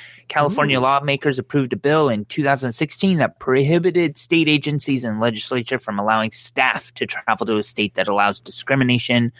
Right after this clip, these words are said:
Speaker 1: on base of sexual orientation, gender identity, or gender expression.
Speaker 2: Mm-hmm.
Speaker 1: Um, so this is now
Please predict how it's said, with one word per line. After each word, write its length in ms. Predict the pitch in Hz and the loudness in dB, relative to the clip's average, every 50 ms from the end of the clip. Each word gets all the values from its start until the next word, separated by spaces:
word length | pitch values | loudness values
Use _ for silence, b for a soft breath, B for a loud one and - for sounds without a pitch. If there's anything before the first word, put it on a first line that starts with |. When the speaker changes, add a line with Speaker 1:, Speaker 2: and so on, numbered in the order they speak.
| B B B B B B B B | B B B B B B B B
Speaker 1:
on 200 | - 101 101 98 | -2 -2 -2 0
base 280 | - 107 107 101 - - | 0 0 -2 -2 -2 -6
of 80 | 98 | -8
sexual 400 | - - - 107 - - - 107 | -6 -6 -6 -6 -6 -4 -4 -2
orientation, 720 | 101 92 95 95 98 98 104 - - 139 135 - 151 143 131 | 0 0 0 0 0 -2 -4 -4 -4 -4 -2 -2 -2 -2 0
gender 300 | 135 131 135 143 147 143 | 0 -2 0 0 0 0
identity, 580 | 139 131 113 131 127 127 123 117 131 123 107 - - | 0 0 0 -2 0 0 0 0 0 -2 -2 -2 -2
or 300 | 110 113 127 139 147 123 | -2 0 0 0 -2 -2
gender 440 | - - 104 98 98 107 104 95 - - - | -4 -4 -4 -2 0 0 -2 -2 -4 -6 -12
expression. 760 | - - - - - 98 - - - - - - - 85 - - | -14 -14 -8 -4 -4 -2 -2 -4 -6 -8 -10 -10 -12 -12 -10 -8
Speaker 2:
Mm-hmm. 640 | 143 147 127 127 120 117 127 143 139 - _ _ - | -8 -8 -6 -6 -6 -6 -6 -8 -8 -10 _ _ -2
Speaker 1:
Um, 640 | 107 98 95 92 90 92 95 95 98 - - - - | -2 0 0 0 -2 -2 -4 -4 -6 -6 -6 -8 -8
so 140 | - - 143 | -4 -2 0
this 240 | 143 143 175 - 196 | 2 2 2 2 0
is 120 | 190 - | 0 2
now 600 | 160 151 151 151 151 151 151 151 147 147 - - | 2 2 2 2 2 2 2 2 2 2 0 -2